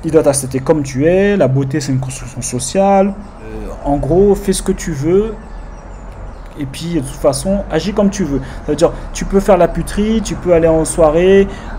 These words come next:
euh, tu peux avoir un gars, une relation sé-, euh, rela-, comment dire, une relation sérieuse et, et aller twerker en soirée. Euh,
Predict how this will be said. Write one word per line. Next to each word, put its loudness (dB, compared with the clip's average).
euh, 6
tu -10
peux 2
avoir 4
un 2
gars, 6
une 0
relation 2
sé-, -6
euh, 2
rela-, 4
comment 0
dire, 0
une -2
relation 0
sérieuse -2
et, -2
et 0
aller 2
twerker -4
en 0
soirée. -2
Euh, -2